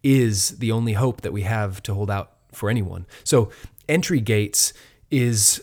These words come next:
uh, a concept that I wanna share with you, because when you think in this category, it,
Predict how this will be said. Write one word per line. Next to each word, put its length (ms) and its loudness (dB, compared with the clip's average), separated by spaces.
uh, 280 -4
a 140 -8
concept 760 -2
that 100 -2
I 40 0
wanna 380 -2
share 280 -2
with 180 -2
you, 140 -2
because 440 -2
when 120 -2
you 100 0
think 400 -4
in 120 -4
this 200 -2
category, 680 -4
it, 180 -10